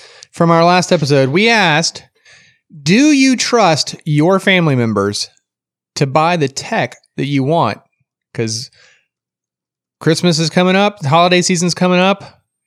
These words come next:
and, uh, you know, this is, this is the season to give, right? So your choices were,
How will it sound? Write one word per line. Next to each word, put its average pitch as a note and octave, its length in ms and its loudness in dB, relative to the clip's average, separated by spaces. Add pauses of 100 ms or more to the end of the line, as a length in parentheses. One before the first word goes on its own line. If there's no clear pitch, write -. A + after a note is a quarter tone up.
and, C#3+ 420 -2
uh, D3+ 260 2
you E3+ 160 -2
know, F#3 80 -4
this E3 220 -4
is, D#3+ 180 -12 (200)
this F3 140 -2
is E3+ 100 -8
the F3 100 -4
season F3+ 340 0
to E3+ 60 2
give, F#3 320 2
right? F#3 260 2 (560)
So F3 420 2
your D#3+ 220 2
choices G#3+ 440 0
were, E3+ 580 2